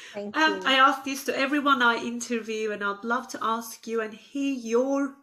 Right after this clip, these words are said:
Speaker 2: definition of confidence. What does confidence mean to you?
Speaker 1: Oh,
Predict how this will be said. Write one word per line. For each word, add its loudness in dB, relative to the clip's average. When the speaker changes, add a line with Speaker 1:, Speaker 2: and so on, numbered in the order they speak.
Speaker 2:
definition -2
of -6
confidence. -8
What -6
does -2
confidence -10
mean -10
to -10
you? -8
Speaker 1:
Oh, -2